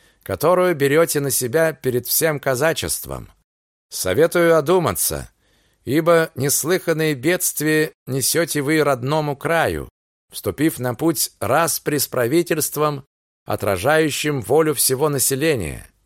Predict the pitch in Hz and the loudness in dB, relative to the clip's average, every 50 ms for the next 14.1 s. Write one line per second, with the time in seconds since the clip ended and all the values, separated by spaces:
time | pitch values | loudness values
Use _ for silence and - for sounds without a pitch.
0 | _ _ _ _ _ _ _ _ _ _ - 117 165 190 185 185 165 180 170 147 | _ _ _ _ _ _ _ _ _ _ 0 0 2 2 2 2 2 0 0 0
1 | 135 156 196 185 156 135 147 165 160 151 170 185 175 151 98 - - - - - | 0 2 2 2 2 2 0 0 0 0 0 2 2 2 2 0 -4 -6 -8 -10
2 | - - _ _ _ _ _ _ _ - - - 123 117 135 151 185 196 - - | -12 -14 _ _ _ _ _ _ _ -12 -6 -4 0 0 2 2 2 2 0 0
3 | - 160 139 139 147 139 120 - - 175 170 151 123 143 139 - - - 139 135 | -2 0 0 0 0 0 0 0 0 2 2 2 2 0 0 -2 0 0 0 2
4 | 139 160 156 147 - - 143 175 175 - - - _ _ _ _ _ _ _ - | 2 2 2 2 0 0 0 0 0 -2 -6 -14 _ _ _ _ _ _ _ -4
5 | - 120 165 208 220 202 180 156 180 160 165 160 - - - - 104 131 123 107 | 0 2 4 4 2 2 2 0 2 2 2 0 -2 -6 -6 -2 0 0 0 0
6 | - - 156 170 156 - - - - 175 175 143 131 139 151 143 143 139 - - | -2 0 0 0 2 0 0 2 2 2 0 0 0 0 0 0 0 -2 -2 0
7 | - 175 165 139 104 80 71 64 - - _ _ _ _ _ _ _ _ _ _ | 0 2 2 2 2 0 -2 -6 -12 -18 _ _ _ _ _ _ _ _ _ _
8 | _ 95 107 127 147 156 147 120 131 143 143 139 135 151 151 - - 135 120 95 | _ -4 -2 0 2 2 2 2 2 4 4 4 4 2 2 2 2 2 0 2
9 | 98 139 170 180 147 104 76 65 - _ _ _ _ _ _ _ - - 107 143 | 2 2 2 2 0 0 -2 -6 -10 _ _ _ _ _ _ _ -2 0 2 2
10 | 160 175 190 180 165 151 156 147 151 135 - - - 165 170 160 - - 156 151 | 4 4 2 2 2 0 0 0 0 0 0 0 0 0 2 2 0 0 0 0
11 | 151 - - 135 143 - - 131 131 139 156 147 135 - 143 135 120 - - - | 0 -2 -4 -2 -2 0 0 0 0 0 0 -2 -2 -2 -2 -2 -2 -2 -4 -4
12 | 104 78 62 - - _ _ _ _ _ _ _ _ - 107 98 - 127 165 170 | -6 -6 -6 -8 -14 _ _ _ _ _ _ _ _ -4 -2 -2 0 0 0 0
13 | 143 135 131 123 143 156 160 - - - - 131 110 110 156 165 160 - 160 151 | 0 0 0 2 2 2 2 2 2 2 2 0 2 2 2 0 2 2 2 2
14 | 147 - | 0 -2